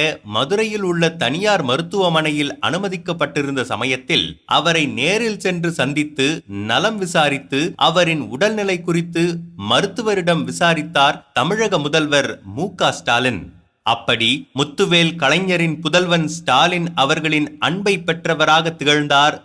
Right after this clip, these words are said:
சேடப்பட்டியார். சேடப்பட்டி முத்தையா இரண்டாயிரத்து இருபத்தி இரண்டாம் ஆண்டு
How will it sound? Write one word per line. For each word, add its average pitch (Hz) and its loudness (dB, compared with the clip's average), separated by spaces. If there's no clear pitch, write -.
சேடப்பட்டியார். 139 0
சேடப்பட்டி 254 0
முத்தையா 165 2
இரண்டாயிரத்து 214 0
இருபத்தி 170 -2
இரண்டாம் 180 2
ஆண்டு 143 0